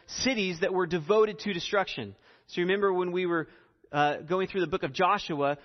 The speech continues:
God had demanded that some of the Canaanite cities that they were gonna come across be completely wiped out,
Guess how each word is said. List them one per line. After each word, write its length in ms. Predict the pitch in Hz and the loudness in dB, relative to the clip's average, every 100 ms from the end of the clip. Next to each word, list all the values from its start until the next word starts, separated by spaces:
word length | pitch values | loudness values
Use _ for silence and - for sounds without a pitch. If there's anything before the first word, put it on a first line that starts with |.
| - - | -20 -4
God 300 | 147 190 202 | 4 6 4
had 360 | 185 175 165 165 _ _ _ - - 143 | 2 2 0 -2 _ _ _ -20 -20 -6
demanded 540 | 160 175 214 208 160 | 0 2 4 2 0
that 100 | 165 | -4
some 320 | - - 202 | -4 0 2
of 120 | 208 | 2
the 80 | 170 - - | -2 -8 -8
Canaanite 400 | - 214 202 180 | 0 2 2 0
cities 360 | - 220 208 165 | 0 0 0 -2
that 100 | 175 | 0
they 80 | 180 | 0
were 100 | 175 | 0
gonna 120 | 160 | -2
come 180 | - 226 | -2 -4
across 360 | 214 170 156 - | 0 2 2 0
be 160 | 180 | -8
completely 560 | 170 175 - 226 196 190 | -6 -8 -4 -6 -4 0
wiped 320 | 175 165 - | 2 0 -2
out, 280 | 160 127 | -10 -10